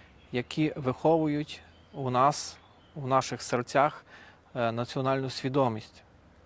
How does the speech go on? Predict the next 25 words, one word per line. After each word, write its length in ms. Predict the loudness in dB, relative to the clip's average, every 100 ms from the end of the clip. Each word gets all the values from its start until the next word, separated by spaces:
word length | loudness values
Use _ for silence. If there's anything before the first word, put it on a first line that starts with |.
| -20 -8
І 260 | -2 0
разом 380 | 2 2 2 0
з 80 | -6
тим, 340 | 0 0 0 -4 -14 -20 -20 -20 -20 -18
е, 300 | -14 -12 -12 -6
цей 280 | -2 -2
захід 560 | 2 2 2 -2 -8 -14 -18 -18 -18 -18 -12
цьогорічний, 680 | -4 0 2 0 -2 -6 -6
він 140 | -6
є, 280 | -4 -2 -2 -6 -14 -16 -12
е, 120 | -8
також 360 | -6 -2 -4 -2
по-особливому 800 | 0 0 0 2 4 4 2 -2
важливий, 520 | -4 -2 0 0 -2
бо, 400 | -2 2 2 2 -6 -20 -10 -10 -10 -20 -20 -14 -4
е, 320 | -2 0 -4 -6
на 140 | -6
цьому 260 | 0 0 4
заході 460 | 4 4 0 -4
також 360 | -4 -2 -2 -2
ми 120 | -2
запрошуємо 600 | -4 -2 -2 -2 -6 -4
молодь, 500 | 0 2 4 2 -4 -20 -20 -20 -8
яка, 460 | -6 0 4 4 4
е, 760 | -2 -20 -20 -20 -20 -20 -12